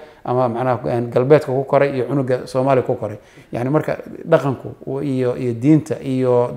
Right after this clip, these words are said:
dadnimadu intuba waxay ku soo banaanayaan is leeyahay halkan. Insha Allah Taala, Ilaahayna waxaan ka baryaynaa inuu noo hagaajiyo waddankayga oo noo noqdo meel aan ku soo helino, oon ku, macnaha, ku noolaan karno, oo,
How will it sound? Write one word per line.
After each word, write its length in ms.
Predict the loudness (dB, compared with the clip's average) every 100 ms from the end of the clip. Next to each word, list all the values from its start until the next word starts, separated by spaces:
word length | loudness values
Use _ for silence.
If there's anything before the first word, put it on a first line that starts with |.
| -2
dadnimadu 580 | 0 2 6 6 6 0 -8 -6
intuba 320 | -2 0 0 0
waxay 140 | 0 -4
ku 100 | -4
soo 180 | -4
banaanayaan 500 | -2 0 0 0 0 -2
is 120 | -2
leeyahay 320 | 2 2 2 -2
halkan. 340 | -2 0 -2 -4 -20 _ -14
Insha 180 | -2 0
Allah 140 | 2
Taala, 280 | 4 4 4
Ilaahayna 240 | 4 4 0
waxaan 140 | -4
ka 100 | -2
baryaynaa 280 | 0 0 0
inuu 100 | 0
noo 100 | 0
hagaajiyo 360 | 2 2 0 0
waddankayga 420 | 0 0 0 0
oo 120 | -2
noo 160 | -2 0
noqdo 320 | 2 2 0 -2 -14 -2
meel 200 | 0 2
aan 120 | -2
ku 100 | -6
soo 160 | -2 0
helino, 320 | 0 -2 -4
oon 220 | -2 -4
ku, 140 | -4 -6
macnaha, 360 | -6 -6 -4
ku 80 | 0
noolaan 320 | 2 2 0
karno, 260 | -2 -4 -4
oo, 320 | -2 0 -2